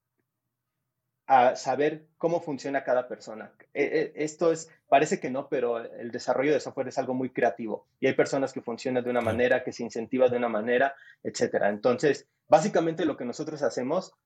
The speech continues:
Speaker 1: y, y menciono, no es este, no sé si es lo mejor o lo peor, pero es lo que nos ha funcionado a nosotros, es, eh, que establecemos entregables, nuestros sprints son de dos semanas,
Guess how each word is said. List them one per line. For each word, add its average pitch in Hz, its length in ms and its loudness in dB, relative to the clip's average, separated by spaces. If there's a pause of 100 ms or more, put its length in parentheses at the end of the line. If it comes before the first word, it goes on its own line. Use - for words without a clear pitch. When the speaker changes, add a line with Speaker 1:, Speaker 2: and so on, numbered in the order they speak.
Speaker 1:
y, 117 180 -14
y 123 220 -4
menciono, 123 520 2
no 127 200 2
es 135 180 -2
este, 110 500 -6
no 131 220 -2
sé 151 180 0
si 135 200 0
es 131 240 -2 (160)
lo 127 100 4
mejor 120 340 2
o 131 60 4
lo 113 180 -2
peor, 120 220 -2
pero 120 140 -8
es 131 60 -6
lo 131 80 -6
que 120 80 -8
nos 107 120 -10
ha 127 80 -4
funcionado 120 480 -2
a 117 40 -4
nosotros, 131 580 -4 (420)
es, 143 380 2
eh, 135 500 2 (100)
que - 60 -10
establecemos 151 720 0
entregables, 139 920 0
nuestros 120 400 -12
sprints 139 340 -6
son 135 140 -2
de 131 80 -2
dos 123 160 -2
semanas, 123 500 -4